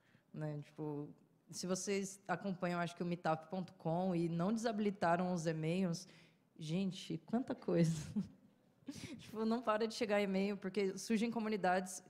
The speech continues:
na mesma velocidade que surgem frameworks de JavaScript, eu acho.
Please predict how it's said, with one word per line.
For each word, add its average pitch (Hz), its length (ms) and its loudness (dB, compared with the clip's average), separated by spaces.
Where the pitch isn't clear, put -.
na 190 240 2
mesma 214 260 0
velocidade 214 560 -2
que - 80 -14
surgem 190 340 -4
frameworks 180 560 0
de 165 140 -8
JavaScript, 165 640 -6
eu 165 80 -2
acho. 160 320 -6